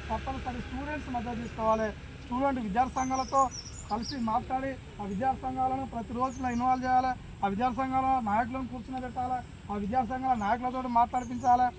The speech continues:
అదే క్రమంలో డిపార్ట్‌మెంట్స్ ఏవైతే ఉన్నాయో ఆ డిపార్ట్‌మెంట్స్ రెండా మూడా డిపార్ట్‌మెంట్స్ తీసుకొచ్చి ప్రతిరోజు ఇక్కడ కూర్చుని పెట్టాలి. ప్రతిరోజు ఐదు వందల నుంచి వెయ్యి మంది దాకా మనం ఆర్గనైజ్ చేస్తే తప్ప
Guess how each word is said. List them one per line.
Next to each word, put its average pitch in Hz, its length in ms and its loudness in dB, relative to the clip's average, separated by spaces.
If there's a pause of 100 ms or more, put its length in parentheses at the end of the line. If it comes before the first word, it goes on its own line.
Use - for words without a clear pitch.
(260)
అదే 247 200 0
క్రమంలో 262 400 -2
డిపార్ట్‌మెంట్స్ 254 500 0
ఏవైతే 254 280 -6
ఉన్నాయో 254 200 -2 (340)
ఆ 202 120 4
డిపార్ట్‌మెంట్స్ 254 420 4 (100)
రెండా 247 220 6 (140)
మూడా 254 180 4 (140)
డిపార్ట్‌మెంట్స్ 254 460 -2
తీసుకొచ్చి 254 380 -6
ప్రతిరోజు 254 380 -2 (360)
ఇక్కడ 226 240 -2
కూర్చుని 254 340 -6
పెట్టాలి. 254 340 4 (320)
ప్రతిరోజు 240 320 2 (100)
ఐదు 240 120 0
వందల 277 200 2
నుంచి 262 200 -2
వెయ్యి 247 180 -2
మంది 240 200 -4
దాకా 254 240 -2
మనం 233 180 -2
ఆర్గనైజ్ 233 360 -4
చేస్తే 226 260 -6
తప్ప 214 160 -6